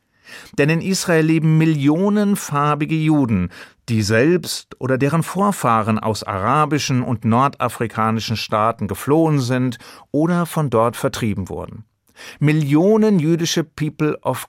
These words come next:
Color. Aber wer interessiert sich schon für Fakten, wenn es darum geht, Israel und die Juden ins Fadenkreuz zu nehmen?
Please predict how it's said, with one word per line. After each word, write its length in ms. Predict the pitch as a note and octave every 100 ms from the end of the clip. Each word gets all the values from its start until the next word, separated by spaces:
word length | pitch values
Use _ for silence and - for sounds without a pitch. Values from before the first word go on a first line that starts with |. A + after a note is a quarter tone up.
| -
Color. 520 | - A#2 F2+ F2+ G2+ _ _ _ _ _ _ - - - -
Aber 400 | A2 G#2 G2+ F#2+
wer 260 | A2 A2 A2+
interessiert 680 | G#2 - G2+ - C#3+ D3+ -
sich 220 | G#2+ -
schon 280 | - G2 F#2
für 240 | - G#2
Fakten, 680 | F2+ - G2 - - A2 G#2+ - _ _ -
wenn 120 | G#2
es 140 | G2 -
darum 300 | F2+ G2 G2
geht, 280 | F#2 F2 -
Israel 540 | A#2+ - - G2 F#2+
und 180 | A2+ G2
die 100 | G2
Juden 360 | A2 A2+ G#2 F#2+
ins 300 | F2+ D#2+ -
Fadenkreuz 920 | - C#3+ D#3 A2 - - F2 - -
zu 120 | -
nehmen? 460 | F2+ F2 F2 G#2+